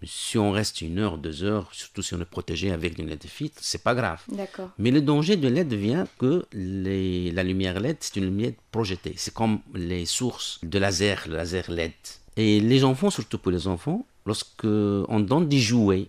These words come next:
Speaker 1: qui comprennent des leds,
Speaker 2: Mhm.
Speaker 1: les enfants sont curieux, ils veulent voir qu'est-ce qu'il y a dans le led.
Speaker 2: Oui.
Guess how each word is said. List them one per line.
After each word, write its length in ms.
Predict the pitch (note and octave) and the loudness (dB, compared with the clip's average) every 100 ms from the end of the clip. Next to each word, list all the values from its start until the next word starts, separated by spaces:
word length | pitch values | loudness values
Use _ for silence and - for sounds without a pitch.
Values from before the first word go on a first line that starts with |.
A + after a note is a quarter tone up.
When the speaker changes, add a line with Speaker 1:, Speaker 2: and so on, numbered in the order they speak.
| - | -8
Speaker 1:
qui 80 | - | -6
comprennent 440 | - C3 - C#3 B2+ G2+ | 0 0 4 2 2 0
des 140 | F#2 F#2+ | 2 2
leds, 200 | G#2+ - - - - B3+ | 2 -2 -14 -20 -12 -6
Speaker 2:
Mhm. 220 | G#3 A3 | -2 2
Speaker 1:
les 160 | A#2 C3+ | 4 4
enfants 220 | D3 G3 | 4 2
sont 180 | - D3 | 4 2
curieux, 400 | B2 A2 C3+ - | 4 6 4 4
ils 140 | B2 | 4
veulent 120 | B2 | 6
voir 420 | B2 F#3+ F#3 - - | 8 8 8 2 -8
qu'est-ce 180 | D3+ | -6
qu'il 160 | - B2 | -4 -2
y 40 | |
a 60 | C#3+ | 0
dans 140 | G#2+ | 0
le 80 | F#2 | 0
led. 200 | E2+ E2 - - _ | -2 -6 -12 -20 _
Speaker 2:
Oui. 280 | G#3 F#3+ A3 | -8 -6 -6